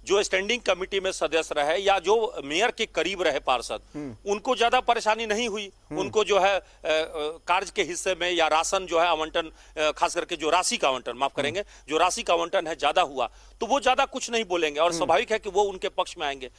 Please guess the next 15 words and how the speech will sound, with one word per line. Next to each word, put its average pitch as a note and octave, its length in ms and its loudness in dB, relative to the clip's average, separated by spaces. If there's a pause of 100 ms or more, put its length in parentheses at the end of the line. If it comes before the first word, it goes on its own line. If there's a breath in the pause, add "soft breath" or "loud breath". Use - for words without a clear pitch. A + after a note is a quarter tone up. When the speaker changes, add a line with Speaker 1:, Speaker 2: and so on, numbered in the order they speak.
(220 soft breath)
Speaker 1:
लेकिन A3+ 220 -2
जिनको F#3+ 400 -2
लगा G#3 300 4
कि A3 160 -4
हमें G3 340 0
पूरे - 460 -2
पाँच G3+ 340 2
साल, F3 160 2
पूरे, F#3+ 320 0 (200)
पूरे F#3 320 -2
पाँच F#3+ 240 2
साल F#3+ 120 0
के F3+ 120 -6
टेन्योर E3+ 360 -4
में E3 180 -4